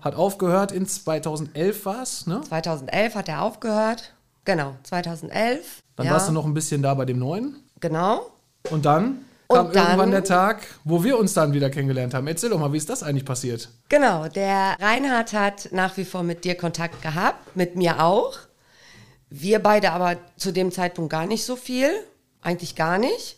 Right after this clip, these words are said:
Speaker 1: Nee, das ist ja das, das ist ja schon der Punkt. Ich meine, wir hatten, glaub ich, ich glaub, wir waren über Facebook zumindest connected,
Speaker 2: So,
Speaker 1: aber
Speaker 2: genau, aber das war's
Speaker 1: aber
Speaker 2: dann
Speaker 1: das
Speaker 2: auch.
Speaker 1: war's, genau. Ja gut, man muss dazu sagen, Kamp Lindfort und,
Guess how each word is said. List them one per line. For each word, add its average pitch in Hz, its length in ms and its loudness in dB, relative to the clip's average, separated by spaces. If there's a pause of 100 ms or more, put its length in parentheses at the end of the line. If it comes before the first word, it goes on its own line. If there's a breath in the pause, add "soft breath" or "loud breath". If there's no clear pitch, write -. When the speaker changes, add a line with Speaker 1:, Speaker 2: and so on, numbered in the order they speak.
Speaker 1:
Nee, 139 180 2
das 117 140 -2
ist - 60 -6
ja 135 40 0
das, 131 240 -2
das 139 140 4
ist - 60 -2
ja 143 60 4
schon 147 160 0
der 139 100 4
Punkt. 170 420 0
Ich 147 140 0
meine, 160 160 2
wir 151 60 4
hatten, 170 180 2
glaub 165 160 4
ich, 165 140 0 (280 loud breath)
ich - 80 -18
glaub, 208 160 6
wir 180 80 8
waren 185 120 8
über 170 140 6
Facebook 208 480 0
zumindest 202 460 2
connected, 214 420 0 (100)
Speaker 2:
So, 226 80 -6
Speaker 1:
aber 175 120 4
Speaker 2:
genau, 185 480 4 (160)
aber 185 220 -2
das 214 220 0
war's 226 220 4
Speaker 1:
aber 165 140 4
Speaker 2:
dann 160 100 4
Speaker 1:
das 151 120 0
Speaker 2:
auch. 160 80 2 (120)
Speaker 1:
war's, - 240 -12
genau. 123 240 -2
Ja 139 140 2
gut, 160 240 2
man 160 140 6
muss 208 100 4
dazu 175 260 0
sagen, 160 220 2
Kamp 151 180 2
Lindfort 185 300 2
und, 156 220 -2